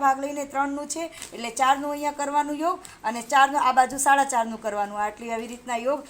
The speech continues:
કમરના ચોથા ભાગ કરીને એમાં અઢી ઇંચ ઉમેરીને કમરનું માપથી આ યોગ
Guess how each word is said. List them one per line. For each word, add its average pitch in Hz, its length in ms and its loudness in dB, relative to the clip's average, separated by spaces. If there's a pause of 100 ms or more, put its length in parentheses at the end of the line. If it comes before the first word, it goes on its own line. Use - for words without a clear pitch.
(160)
કમરના 262 440 0
ચોથા 262 260 -2
ભાગ 269 200 0
કરીને 285 280 -6
એમાં 254 200 2
અઢી 262 240 -4
ઇંચ 254 180 -8
ઉમેરીને 302 400 -4 (140)
કમરનું 254 400 -4
માપથી 240 340 -4
આ 226 140 -2
યોગ 254 120 -2